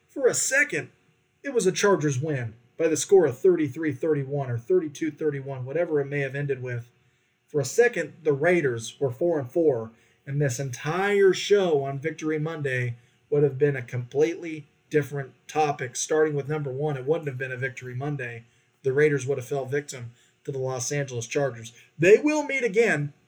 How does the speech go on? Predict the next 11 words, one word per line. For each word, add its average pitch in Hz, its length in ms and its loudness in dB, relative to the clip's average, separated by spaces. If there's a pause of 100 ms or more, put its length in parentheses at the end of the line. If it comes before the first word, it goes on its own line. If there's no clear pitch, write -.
Thursday 202 380 6
Night 185 220 0
Football, 135 600 0 (240)
Week 180 240 -2
fifteen, 160 580 -6
far 170 440 2
down 156 300 0
the 131 80 -6
road. 131 440 2 (240)
And 135 140 -2
Herbert, 190 380 4